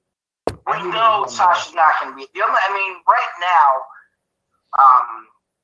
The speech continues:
Speaker 2: we know a hundred percent Sasha's not gonna be there. She is out for six to eight weeks with a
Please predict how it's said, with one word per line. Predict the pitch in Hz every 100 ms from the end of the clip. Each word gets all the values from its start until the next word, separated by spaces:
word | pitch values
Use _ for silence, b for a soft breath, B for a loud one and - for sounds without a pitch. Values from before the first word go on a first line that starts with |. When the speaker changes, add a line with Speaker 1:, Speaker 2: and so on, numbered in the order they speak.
| _ -
Speaker 2:
we | 208 220 190 175
know | 196 208 -
a | -
hundred | - 175 -
percent | 156 - 156 - - _ _ _ _ _ _ _
Sasha's | - 151 143 - -
not | 131 -
gonna | 131
be | -
there. | - -
She | - - - 170
is | 160 -
out | 165 151 143 -
for | 139
six | - 170 151 -
to |
eight | 143 147
weeks | 160 139 120
with | 117 160
a | 156